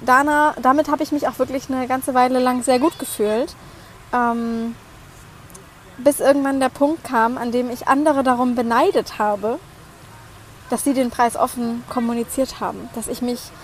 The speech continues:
ja, so, dass ich mir so gewünscht habe, boah, das möchte ich auch mal machen. So einfach den Preis dahin schreiben. Wow, da gehört irgendwie Mut dazu.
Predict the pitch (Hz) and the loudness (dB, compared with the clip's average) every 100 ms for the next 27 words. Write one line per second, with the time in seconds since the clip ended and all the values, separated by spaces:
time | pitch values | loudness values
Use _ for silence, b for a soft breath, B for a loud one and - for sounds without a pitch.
0 | B B - - 254 294 254 247 233 254 | B B -12 0 4 6 4 0 -4 -4
1 | 262 - - 285 269 247 240 339 - 269 | -4 -4 -2 0 0 -2 0 -2 -4 -4
2 | 254 247 254 302 - - B B B - | -2 0 -2 -4 -8 -20 B B B -12
3 | - 247 226 214 220 247 220 - 247 214 | 0 4 4 4 2 0 -4 -6 -4 -2
4 | 214 220 208 208 226 214 - B B B | -2 -2 -6 -8 -10 -14 -16 B B B
5 | 240 - 254 277 302 277 - 233 - 262 | -4 0 0 0 -2 -4 -2 -4 0 2
6 | 247 254 - 233 226 240 226 - 202 196 | 4 4 2 2 2 2 0 -2 -4 -4
7 | 196 202 - B B 247 226 220 220 226 | -6 -10 -14 B B 4 6 4 4 2
8 | 240 262 233 254 269 254 254 247 208 - | 4 4 4 2 4 4 4 4 0 0
9 | - 208 | -4 -6